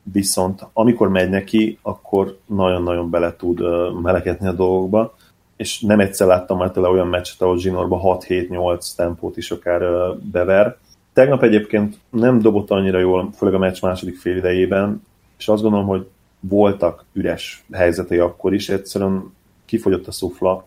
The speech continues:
Ha van vitathatatlan kritika, amit megfogalmazhatunk Eldridge-el szemben, azt szerintem mindenképp az, hogy az ő kondicionál-, kondicionáltsága nem száz százalékos jelenleg, és ez már tavaly is így volt. Nem azt mondom, hogy kövér, mert nyilván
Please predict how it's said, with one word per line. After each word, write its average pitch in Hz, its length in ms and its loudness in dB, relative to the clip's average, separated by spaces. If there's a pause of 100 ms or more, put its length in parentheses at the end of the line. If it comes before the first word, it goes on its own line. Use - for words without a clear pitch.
Ha 98 100 -6
van 131 200 2
vitathatatlan 104 680 0
kritika, 92 480 -4
amit 95 200 -6
megfogalmazhatunk 95 840 -4
Eldridge-el 92 480 -2
szemben, 104 640 0 (420)
azt - 140 -10
szerintem 104 280 -2
mindenképp 101 460 0
az, 92 180 -2
hogy 98 80 -4
az 90 100 -4
ő 101 180 -2
kondicionál-, 92 1000 -4
kondicionáltsága 92 880 -2
nem 92 160 -2
száz 87 280 -4
százalékos 90 600 -6
jelenleg, 90 540 -2 (680)
és - 160 -8
ez 104 200 2
már 104 240 2
tavaly 113 220 4
is 92 200 -4
így 90 160 -8
volt. 90 400 -2 (240)
Nem 113 180 0
azt 127 160 0
mondom, 104 180 0
hogy 98 100 -10
kövér, 95 440 2
mert 95 180 -4
nyilván 95 400 -2